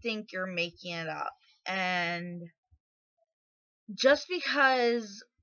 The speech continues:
you know, you never, you know, saw me pregnant, like, you never saw me with a big belly, you never saw any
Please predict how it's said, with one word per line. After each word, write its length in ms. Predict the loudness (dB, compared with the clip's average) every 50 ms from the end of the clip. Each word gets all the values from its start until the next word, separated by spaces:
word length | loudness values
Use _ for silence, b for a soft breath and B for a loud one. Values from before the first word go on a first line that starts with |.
| _
you 220 | -6 -2 0 0 2
know, 360 | 2 2 2 4 2 2 2
you 360 | 0 -4 -6 -4 -2 0 2
never, 500 | 4 8 8 8 8 6 4 4 4 2 0
you 200 | -2 -6 -4 -4
know, 180 | -2 -2 -2
saw 340 | -4 -4 -4 -2 0 0 0
me 220 | 0 -2 -6 -8 -10 -6 0
pregnant, 600 | 2 2 2 2 0 -6 -8 -8 -8 -8 -8 -8
like, 140 | -8 -8 -8
you 140 | -10 -6 -4
never 260 | -2 -2 0 -2 -4
saw 280 | -4 -4 -4 -2 -2
me 140 | -2 -4 -6 -8 _
with 120 | -6 -4 -4
a 80 | -6 -6
big 300 | -6 -8 -8 -8 -6 -2
belly, 340 | 2 2 2 2 2 -2 -6
you 300 | -8 -12 -12 -12 -10 -4
never 540 | 0 2 2 2 2 2 0 0 0 -2 -6 b b b b b b b b
saw 360 | -16 -4 2 6 8 8 8
any 280 | 8 6 2 -4 -6